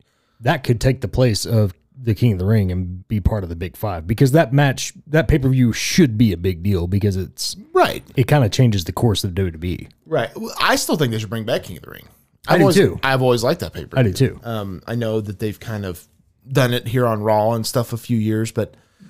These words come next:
Speaker 1: But
Speaker 2: it
Speaker 1: it
Speaker 2: seems to always be when they wanna make someone a king character, like Corbin was the last one.
Speaker 1: And, and I know when they did it with Xavier, it was kinda 'cause Xavier just wanted it really bad.
Speaker 2: Yeah.
Speaker 1: Um, but, like, they, they've kinda utilized it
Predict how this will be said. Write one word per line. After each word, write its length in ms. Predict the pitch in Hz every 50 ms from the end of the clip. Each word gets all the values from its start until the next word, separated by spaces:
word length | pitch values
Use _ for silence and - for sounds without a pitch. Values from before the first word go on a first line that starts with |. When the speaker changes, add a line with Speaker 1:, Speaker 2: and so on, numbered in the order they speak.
| _ -
Speaker 1:
But 120 | 170 175 175
Speaker 2:
it 20 |
Speaker 1:
it 60 | 165 151
Speaker 2:
seems 240 | - 277 311 285 -
to 60 | 247
always 260 | 196 190 175 160 127
be 160 | 117 147 156
when 100 | 143 143
they 80 | 135 127
wanna 220 | 123 123 120 117
make 200 | 110 110 110 110
someone 220 | - - 117 110 90
a 60 | 80
king 340 | - - - 107 104 104 98
character, 380 | - 110 101 104 101 - 113
like 160 | 104 95 85
Corbin 360 | - - 117 117 113 101 113 110
was 140 | 113 104
the 60 | 104 95
last 320 | 98 101 104 107 - -
one. 240 | 113 110 110 113 -
Speaker 1:
And, 160 | - 151 151
and 160 | 123 156 160 170
I 80 | 175
know 380 | 185 196 185 170 151 143 139 135 131 139 _ _ _ _ _ _ _ _ _ _
when 420 | 190 185 165 156 156 139 151 151 147
they 80 | 139
did 140 | 131 135 143
it 20 |
with 160 | 147 135 127 107 123 101
Xavier, 400 | 95 104 117 117 120 117 123 123
it 140 | 113 107 113
was 140 | 107 101 -
kinda 240 | - 127 120 117
'cause 140 | - 110 101
Xavier 420 | 101 98 95 98 104 104 98 104 98
just 200 | 90 85 - -
wanted 360 | 92 92 90 92 98 98 98
it 100 | 101 -
really 220 | 90 104 107 104
bad. 320 | 98 104 104 104 104 110 95
Speaker 2:
Yeah. 280 | 107 87 64 - 73 87 - -
Speaker 1:
Um, 460 | - 110 110 104 95 92 82 67 101 113
but, 160 | 110 123 104
like, 380 | 101 117 113 110 98 - - _ _ _ _ _ _ _ -
they, 300 | 139 123 123 127 139 143
they've 280 | 127 135 139 143 - -
kinda 320 | - 160 180 202 190 143
utilized 760 | 110 107 113 120 127 135 135 120 120 117 120 117 110 98 113
it 220 | 113 104 - -